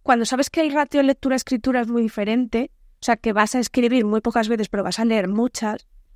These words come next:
tienes que tener en cuenta que, em, hacer solicitudes a la base de datos es lento. Entonces, lo que se suele hacer,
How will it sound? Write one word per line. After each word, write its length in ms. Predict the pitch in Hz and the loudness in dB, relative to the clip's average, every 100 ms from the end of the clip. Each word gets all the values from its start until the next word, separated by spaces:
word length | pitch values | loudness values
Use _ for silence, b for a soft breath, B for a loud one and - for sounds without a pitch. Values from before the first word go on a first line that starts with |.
| _ _ _ _ | _ _ _ _
tienes 220 | - 240 | 2 2
que 80 | 247 | 2
tener 160 | 254 247 | 2 2
en 80 | 240 | 2
cuenta 320 | 247 233 254 | 0 0 -2
que, 380 | - 226 233 - - | 0 0 0 -2 -6
em, 600 | 214 208 208 202 202 - _ | -2 0 0 -2 -6 -10 _
hacer 240 | 220 208 233 | -6 -2 0
solicitudes 500 | 254 226 254 247 233 | 0 0 2 2 2
a 40 | |
la 60 | 226 | 0
base 200 | 202 233 | 0 -2
de 40 | |
datos 240 | 214 233 226 | -2 -2 -2
es 140 | 185 | -4
lento. 380 | 185 170 180 208 - | -4 -4 -6 -10 -2
Entonces, 360 | 220 220 240 | 0 2 0
lo 140 | 214 202 | -2 -4
que 100 | 190 | -4
se 80 | |
suele 180 | 185 214 | -2 -2
hacer, 360 | 214 - 247 | -2 0 0